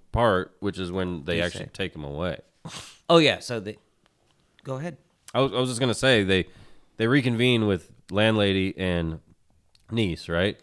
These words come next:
Speaker 2: Mm-hmm.
Speaker 1: And then they're, basically he's like, "Yeah, I know what's going on. He's got this psychosis, blah, blah, blah." And I guess they agree to have him committed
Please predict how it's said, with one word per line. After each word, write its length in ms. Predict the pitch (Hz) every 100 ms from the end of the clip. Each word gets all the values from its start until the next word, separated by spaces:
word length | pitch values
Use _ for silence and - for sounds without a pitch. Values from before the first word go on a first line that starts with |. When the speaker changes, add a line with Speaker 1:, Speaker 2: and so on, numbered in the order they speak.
| -
Speaker 2:
Mm-hmm. 160 | 101 123 _ -
Speaker 1:
And 160 | 101 104
then 160 | 101
they're, 220 | 101 -
basically 440 | - 110 127 95 107
he's 120 | 87
like, 140 | 92 87
"Yeah, 300 | 95 78 73 _ _ -
I 80 |
know 80 | 104
what's 120 | 107
going 180 | - 101
on. 280 | 92 87 82 82 _ -
He's 200 | 90 85
got 240 | 92 90 85
this 120 | 87
psychosis, 520 | 90 85 87 76 80
blah, 240 | - 80 76
blah, 200 | 78 76
blah." 20 | - _ _ -
And 100 | 98
I 40 |
guess 140 | 98 113
they 160 | 110
agree 320 | 95 82 90 90
to 80 | 80
have 180 | 82
him 100 | 80
committed 560 | 78 78 82 87 82 73